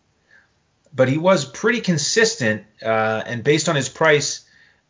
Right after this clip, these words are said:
more than half the time he paid off value at, at three X or more. So, uh, again, not a guy that I'm gonna play in a G P P looking for a ceiling necessarily.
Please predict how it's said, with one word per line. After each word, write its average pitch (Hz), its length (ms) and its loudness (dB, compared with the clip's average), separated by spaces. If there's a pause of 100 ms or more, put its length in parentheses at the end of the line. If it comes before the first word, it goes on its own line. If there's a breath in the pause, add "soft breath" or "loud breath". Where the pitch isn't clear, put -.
more 160 240 2
than 156 140 2
half 143 300 2
the - 60 -20
time 127 300 -4
he 113 80 -8
paid 120 240 -4
off 110 240 0
value 107 420 -2
at, 92 200 -10
at 98 160 -14
three 113 240 -6
X 107 240 -6
or 98 80 -10
more. 92 320 -10
So, 101 380 -4 (600 soft breath)
uh, 92 280 -6
again, 113 380 -2 (260)
not 120 280 -2
a 147 60 0
guy 135 240 4
that 131 100 2
I'm 123 80 -4
gonna 123 160 -4
play 131 200 -2
in 123 60 -4
a 110 60 -8
G 123 160 -6
P 123 160 -8
P 127 200 -6
looking 117 280 -4
for 95 160 -2
a 92 60 0
ceiling 139 520 -2
necessarily. 147 840 0